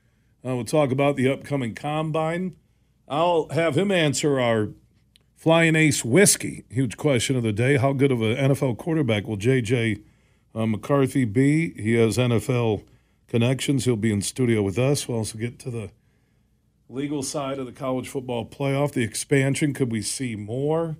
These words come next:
Is their deal set, locked in? Could they rip it up and have a new one and go to sixteen teams and announce that by the time we get to the fall? They got all the T V money in the world waiting for 'em. David Gregory in studio.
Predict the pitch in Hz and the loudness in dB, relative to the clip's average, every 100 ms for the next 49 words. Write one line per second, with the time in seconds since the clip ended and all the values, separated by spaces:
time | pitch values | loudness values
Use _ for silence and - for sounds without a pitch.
0 | _ - 110 113 107 107 131 110 - - | _ -18 -14 -14 -14 -8 -6 -6 -10 -8
1 | 147 143 - 123 110 - 139 139 160 180 | -8 -8 -10 -8 -8 -10 -6 -4 -2 -4
2 | - 113 104 104 143 139 131 143 147 131 | -6 -4 -4 -4 -4 0 2 0 0 -4
3 | 110 98 _ _ _ 135 131 127 135 151 | -4 -6 _ _ _ -2 0 0 2 2
4 | 160 135 139 151 - 208 208 - 180 117 | 2 2 2 2 4 2 0 2 2 2
5 | 107 73 - - - _ _ _ _ _ | -2 -8 -12 -20 -20 _ _ _ _ _
6 | _ 120 123 135 147 131 165 180 185 - | _ -4 0 2 2 2 2 2 -2 -12
7 | - - 123 113 131 127 120 104 113 107 | -20 -8 -6 -4 0 0 0 -2 -2 -2
8 | 117 101 - - 92 - _ _ _ _ | -2 -4 -6 -16 -18 -20 _ _ _ _
9 | _ 113 113 127 139 143 - 170 160 175 | _ -6 -2 2 4 2 2 0 2 2
10 | 147 127 113 113 113 139 143 120 131 127 | 2 2 0 0 2 4 4 2 2 2
11 | 117 - 120 107 107 113 127 131 117 127 | 0 -2 -4 -4 -4 -4 -2 -2 -2 -2
12 | 127 117 107 101 92 - 127 113 101 | -2 -2 -4 -6 -10 -6 -4 -4 -8